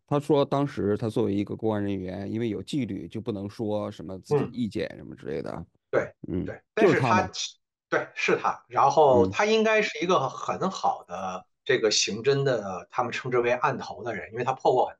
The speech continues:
Speaker 2: 多案。
Speaker 1: 嗯。
Speaker 2: 所以这个应该也是他的算一生的很大的一个遗憾吧。然后他的看法其实私下里肯定表达的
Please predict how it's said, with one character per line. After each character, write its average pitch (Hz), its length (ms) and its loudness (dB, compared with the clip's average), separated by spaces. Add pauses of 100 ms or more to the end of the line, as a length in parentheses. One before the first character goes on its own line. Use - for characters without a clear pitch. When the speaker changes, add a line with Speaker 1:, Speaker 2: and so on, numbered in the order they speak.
Speaker 2:
多 - 80 0
案。 127 220 2 (520)
Speaker 1:
嗯。 98 240 -4 (140)
Speaker 2:
所 - 160 6
以 156 80 2
这 180 120 2
个 139 40 -2
应 147 240 -4
该 160 100 2
也 - 200 -8
是 - 180 -16
他 143 300 2
的 - 400 -6 (160)
算 131 260 0
一 127 80 4
生 135 220 2
的 131 100 4
很 - 180 -2
大 113 140 0
的 110 80 0
一 - 20 -2
个 117 80 0
遗 95 220 -6
憾 - 300 -4
吧。 - 60 -18 (200)
然 113 160 2
后 120 580 4 (140)
他 - 160 -2
的 214 80 2
看 202 260 0
法 104 140 0
其 - 160 -4
实 123 100 -2
私 156 220 -2
下 160 220 0
里 87 400 -14 (100)
肯 101 160 -6
定 139 160 2
表 - 160 0
达 - 180 -2
的 104 140 -2